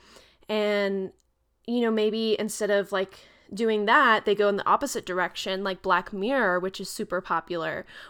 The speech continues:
where each episode is something totally different and not related to the others. So instead of it being a series, instead of it being reoccurring characters, you have, like,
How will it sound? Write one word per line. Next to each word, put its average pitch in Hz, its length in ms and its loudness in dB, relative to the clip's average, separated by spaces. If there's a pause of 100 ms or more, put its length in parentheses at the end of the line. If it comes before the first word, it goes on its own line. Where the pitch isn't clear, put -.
where 226 220 2
each 214 260 -4
episode 220 540 0
is 190 100 -4
something 185 720 -6
totally 208 400 2
different 180 380 -2
and 175 60 -4
not 175 160 0
related 160 420 -6
to - 120 -12
the 160 220 -10
others. - 440 -2
So 175 500 -2 (340)
instead 214 440 2
of 208 120 2
it - 120 -2
being 185 240 0
a 180 60 -2
series, 180 640 -4
instead 190 320 -4
of 190 80 -2
it - 160 -6
being 180 220 -8
reoccurring 170 640 -6
characters, 170 760 -8 (300)
you 208 140 -6
have, 196 440 4
like, 170 380 -6